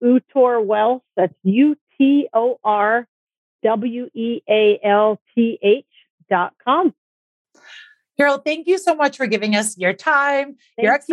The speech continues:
Speaker 2: expertise,
Speaker 1: you.
Speaker 2: because you have been to more networking events than probably many of us, right? So you have this experience and insights that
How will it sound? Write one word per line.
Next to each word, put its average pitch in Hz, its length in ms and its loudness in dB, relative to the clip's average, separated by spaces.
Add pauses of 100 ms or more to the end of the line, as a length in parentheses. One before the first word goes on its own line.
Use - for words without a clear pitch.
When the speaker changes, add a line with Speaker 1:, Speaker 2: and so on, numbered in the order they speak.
Speaker 2:
expertise, 523 320 0
Speaker 1:
you. 202 60 -12
Speaker 2:
because 240 360 -4
you 349 300 0
have 349 140 -2
been 247 240 0
to 233 240 -12
more 254 440 0
networking 254 460 -6
events 214 320 0
than 214 160 -2
probably 302 300 -2
many 330 340 -4
of 190 120 0
us, - 300 -10
right? 226 320 -2
So 277 60 -2
you 262 240 2
have 330 300 2
this 311 260 -12
experience 240 680 -2
and 208 120 0
insights 208 580 0
that 202 260 -2